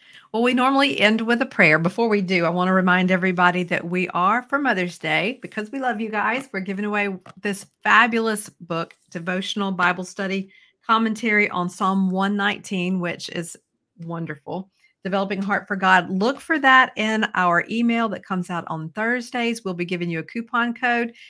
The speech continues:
If you're not getting our emails, please sign up. And if you're curious about how to do that, just go to masterbooks dot com, scroll all the way to the bottom. There's a place to do that. And if you need help, just go to customer service.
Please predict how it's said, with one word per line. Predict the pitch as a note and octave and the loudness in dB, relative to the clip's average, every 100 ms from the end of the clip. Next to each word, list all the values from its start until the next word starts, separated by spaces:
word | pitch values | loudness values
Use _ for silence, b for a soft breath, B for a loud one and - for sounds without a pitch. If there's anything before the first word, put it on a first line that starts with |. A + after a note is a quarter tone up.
| B | B
If | G3 G3 | -4 0
you're | |
not | F#3 F#3+ - - | 2 2 0 0
getting | G3+ F3 E3+ | -2 -2 -2
our | D#3+ - | -2 -2
emails, | E3+ E3 D#3 D3+ - | -4 -4 -4 -6 -8
please | - G3+ G#3+ G#3 - | -6 -4 -4 -6 -14
sign | - G3+ F#3 G#3 G#3 | -12 -6 -4 -4 -4
up. | A3+ C#4 - _ _ _ _ _ | -4 -4 -6 _ _ _ _ _
And | F3 F3 | -8 -6
if | F3 | -6
you're | E3+ | -8
curious | E3 - B3+ C#4 C#4 | -8 -2 0 0 0
about | A3+ G3 | 2 2
how | G3+ | 2
to | F#3+ | 0
do | F#3 F#3 | -2 -2
that, | F#3 - | 0 -2
just | F#3+ F3 - F#3+ | -2 -4 -4 -2
go | F#3+ F#3 | 0 -2
to | - | -2
masterbooks | F3+ F3 - E3 D#3+ - | 0 0 0 -10 -12 -6
dot | - - | -6 -4
com, | F#3 F3+ F3+ - b b | -2 0 0 -4 b b
scroll | - - D#3+ | -14 -8 -4
all | D#3 | -2
the | E3 | -2
way | E3+ | -2
to | E3 E3 | -2 -6
the | E3 | 0
bottom. | F#3 F#3 F3+ | 2 2 2
There's | D#3 D#3 | -2 -8
a | - | -8
place | E3+ E3 - | -6 -6 -6
to | D3+ | -10
do | D3 D3 | -8 -4
that. | - - _ _ _ _ _ _ _ _ _ F#3 | -4 -4 _ _ _ _ _ _ _ _ _ -6
And | E3+ | -4
if | D#3+ | -4
you | D#3+ | -4
need | D#3+ | -2
help, | D#3+ F3+ - | 0 0 -2
just | D#3+ - | -8 -6
go | D3+ | -6
to | - | -4
customer | D#3 - D#3 | -8 -8 -10
service. | D#3+ - - F3 - | -6 -6 -6 -10 -12